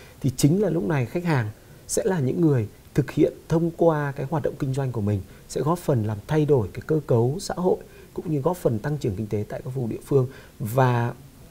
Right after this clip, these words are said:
từ đó họ sẽ đóng góp đến cái sự phát triển chung của xã hội Việt Nam. Thì đó là cách mà chúng tôi tin rằng chúng tôi sẽ, à, lôi kéo được cổ đông cũng như khách hàng của mình tham gia vào quá trình mà phát triển, quan tâm đến môi trường và xã hội trong hoạt động của mình.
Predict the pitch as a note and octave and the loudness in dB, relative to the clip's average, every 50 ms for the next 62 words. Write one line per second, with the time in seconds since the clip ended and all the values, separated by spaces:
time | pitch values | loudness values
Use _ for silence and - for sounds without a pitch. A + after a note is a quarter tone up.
0 | - - D3+ C3+ C3 B2+ A#2+ A2+ A2+ A#2 C3+ F#3+ - - - - - - - - | 2 6 8 8 10 8 8 6 4 0 -2 -4 -8 -14 -16 -10 -8 -8 -6 -6
1 | - - B2+ A#2+ B2 C3 E3 F3+ G3+ G3+ - - A2 A2 A#2+ B2+ - C3+ A#2 A2+ | -6 -6 -4 -4 -4 -2 -4 -4 -4 -6 -6 -4 -4 -4 -4 -6 -8 -8 -6 -6
2 | A2 B2 - - - - C#3+ C#3 - - A#2 F#2+ - - D3 C#3 C3 B2+ C3 - | -6 -8 -6 -8 -8 -6 -6 -8 -6 -6 -6 -6 -4 -4 -4 -2 -4 -6 -8 -12
3 | - - - - C3+ G2 - A2 A2 A2+ A2 - - - - - - - - - | -12 -12 -10 -8 -8 -8 -6 -6 -6 -6 -6 -8 -12 -20 -20 -20 -20 -20 -20 -14
4 | - - C#3 B2+ A2+ G#2+ G#2+ B2+ D3+ E3 D#3 - - A#3 - - - - B2 G#2+ | -4 0 2 2 4 4 4 4 4 2 2 4 4 4 4 2 -8 -8 -8 -6
5 | - A#2 A2 A2 C3+ C3+ B2+ C3 D#3+ D#3+ D3+ C#3 C3+ B2+ A2 - - - - - | -6 -6 -6 -2 -2 -2 -2 2 2 4 4 4 4 2 2 0 -6 -18 -20 -20
6 | - - - A#2 A#2+ - B2+ B2+ B2+ B2+ - - D3+ D3+ - E3+ F3 G3+ - - | -14 -8 -8 -6 -4 -2 -2 -2 -2 -4 -4 -2 -2 -2 0 -2 -4 -6 -8 -14
7 | - - - - - - A#2 A#2 A2+ A2 A#2 - C3+ C#3+ D3 C#3 - A#2 A2 G#2 | -20 -20 -20 -16 -8 -4 -2 -2 -2 -2 -2 2 2 2 2 4 2 0 2 2
8 | A#2 B2+ D#3 D3+ - - - - - - - - - G2+ G2+ C3+ C#3 B2+ B2+ - | 2 4 4 4 4 2 -4 -20 -20 -12 -4 -2 0 2 4 4 2 2 -2 -8
9 | - - - - - C#3 C3+ C3 - E3+ F3 E3+ C3 G#2+ G2 G2 G2+ G2 G2+ G2 | -10 -8 -8 -6 -6 -6 -8 -6 -6 -6 -6 -4 -4 -4 -4 -6 -4 -4 -4 -4
10 | F#2+ - - - - - - C3+ C3 B2 A#2+ B2 A#2 A#2 B2+ A2+ - G2+ - - | -4 -8 -14 -20 -16 -8 -6 -4 -4 -2 -2 -4 -4 -4 -8 -8 -8 -8 -6 -4
11 | C#3+ A#2 G2+ G2+ G2+ G#2+ G#2+ F#2+ F#2 G2+ - - - - - - B2+ G#2+ - - | -2 -2 -2 -2 -2 -2 -2 -4 -4 -6 -4 -4 -4 -2 0 0 0 0 0 -2
12 | - - A#2+ A#2+ A#2+ C3 A#2 A#2 G#2+ G#2+ A2+ A#2 A2+ - A#2 G2+ G2 F#2 - G2+ | -2 0 0 0 2 0 0 0 0 0 0 -2 -2 -2 -4 -6 -6 -8 -10 -12
13 | A2 A#2+ - - - - G#2+ G#2 G2 - - - - - G2+ G2+ G#2 | -12 -12 -12 -12 -12 -10 -10 -10 -10 -12 -16 -14 -12 -8 -4 -4 -4